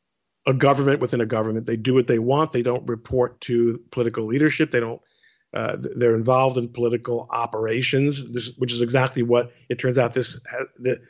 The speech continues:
this has been. So, very short answer. I gave you the very long answer to your basic question. It's unconstitutional. The government can't use private companies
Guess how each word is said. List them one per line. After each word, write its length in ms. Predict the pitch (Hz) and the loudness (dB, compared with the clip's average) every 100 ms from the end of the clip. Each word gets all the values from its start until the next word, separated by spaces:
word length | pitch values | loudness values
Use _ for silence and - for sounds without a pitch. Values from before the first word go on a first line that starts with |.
| _ | _
this 220 | - 160 165 | 2 4 4
has 140 | 156 | 4
been. 320 | 139 196 110 - _ _ _ _ | 4 4 2 -8 _ _ _ _
So, 400 | - - 151 131 - - 117 _ _ | -8 0 0 0 -8 -14 -14 _ _
very 480 | 123 117 151 175 190 | -6 2 4 4 2
short 420 | 160 185 170 165 | 2 4 4 4
answer. 360 | 160 156 147 - | 2 0 -4 -8
I 60 | |
gave 120 | 147 147 | -4 -4
you 80 | |
the 60 | 131 | 0
very 200 | 147 143 | 2 2
long 240 | 143 156 | 2 0
answer 240 | 160 156 156 | 0 -2 -6
to 100 | 143 | -4
your 120 | 131 | -2
basic 300 | 135 139 143 | 0 -2 -4
question. 420 | 147 139 - 139 - _ _ _ _ _ _ _ _ _ _ | -2 -4 -4 -12 -12 _ _ _ _ _ _ _ _ _ _
It's 200 | 143 170 | 2 4
unconstitutional. 960 | 165 160 151 147 131 131 123 120 98 - | 4 4 2 0 -4 -4 -4 -6 -8 -12
The 80 | 107 | -14
government 640 | 107 131 143 156 156 156 | -2 0 2 2 0 -4
can't 520 | - - 151 151 151 - _ _ - | -18 -6 -2 -2 -4 -10 _ _ -10
use 540 | 127 139 139 135 - _ _ _ | -2 0 0 -2 -6 _ _ _
private 480 | - 147 143 143 143 | -4 0 2 0 -2
companies 580 | 143 135 135 131 127 | -4 -4 -2 -2 -4